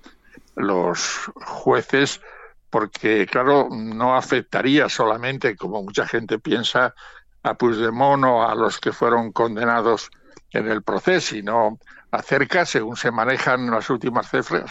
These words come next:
cifras, a cerca de mil quinientas personas, entre ellos a policías y guardias civiles.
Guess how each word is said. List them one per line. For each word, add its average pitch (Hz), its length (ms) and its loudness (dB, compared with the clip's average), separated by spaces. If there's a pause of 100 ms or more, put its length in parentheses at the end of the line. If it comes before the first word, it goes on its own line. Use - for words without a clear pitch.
cifras, 165 460 0 (380)
a 104 100 0
cerca 135 320 0
de 139 120 4
mil 135 220 -2
quinientas 117 520 -4
personas, 143 600 -2
entre 107 340 -2
ellos 123 260 0
a 139 60 0
policías 110 560 0
y 117 40 0
guardias 101 340 -2
civiles. 123 340 -6